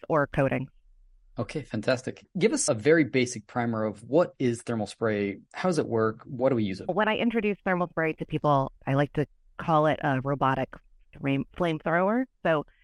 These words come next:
Speaker 1: it's, it's literally, you have high power torch that you're accelerating gases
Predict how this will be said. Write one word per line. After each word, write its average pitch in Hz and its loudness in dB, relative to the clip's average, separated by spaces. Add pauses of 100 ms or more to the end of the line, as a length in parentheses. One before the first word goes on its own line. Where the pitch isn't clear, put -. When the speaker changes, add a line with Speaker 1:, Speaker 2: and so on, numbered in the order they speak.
(680)
Speaker 1:
it's, 180 0 (640)
it's - -2
literally, 190 2
you 180 -2
have 160 0
high 175 -2
power 156 -2 (140)
torch 214 0 (540)
that - -2
you're 147 0
accelerating 151 0
gases 156 -2